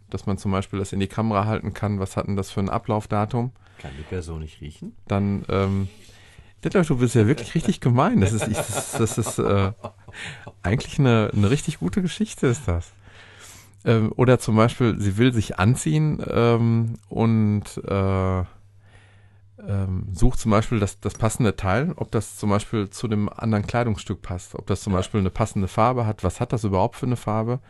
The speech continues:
Speaker 1: Ähm, ich weiß, es gibt mittlerweile genug Apps, die auch so Farberkennungen haben. Das heißt, er muss da
Speaker 2: Okay.
Speaker 1: eigentlich nur davor halten,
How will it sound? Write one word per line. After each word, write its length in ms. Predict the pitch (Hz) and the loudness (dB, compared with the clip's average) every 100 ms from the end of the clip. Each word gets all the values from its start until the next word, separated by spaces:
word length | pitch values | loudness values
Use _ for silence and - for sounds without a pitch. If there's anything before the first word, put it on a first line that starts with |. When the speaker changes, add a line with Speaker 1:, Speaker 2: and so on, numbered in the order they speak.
| - - - - - - - | -20 -20 -20 -20 -20 -20 -8
Speaker 1:
Ähm, 220 | 101 92 | -4 -4
ich 140 | - 85 | -4 2
weiß, 240 | 110 151 | 2 2
es 100 | 107 | 0
gibt 180 | - - | -4 -4
mittlerweile 460 | 135 131 120 117 110 | -2 -2 0 0 0
genug 300 | 104 131 - | 0 0 -2
Apps, 300 | - - - | -6 -6 -4
die 260 | 110 110 | 0 0
auch 280 | - 101 - | 0 -4 -8
so 160 | - 107 | -6 -6
Farberkennungen 840 | 101 147 143 110 - 101 92 87 | -2 -2 -2 -4 -2 -2 -2 -2
haben. 220 | 85 87 | -2 -4
Das 100 | 107 | -4
heißt, 200 | 95 90 | -4 -4
er 60 | 90 | -4
muss 200 | 92 107 | -2 -4
da 80 | - | -4
Speaker 2:
Okay. 80 | 104 | -4
Speaker 1:
eigentlich 280 | 101 98 101 | -4 -4 0
nur 180 | 107 | 0
davor 400 | 95 95 - 107 | 0 -4 -2 -2
halten, 320 | 117 117 - | 0 -2 -4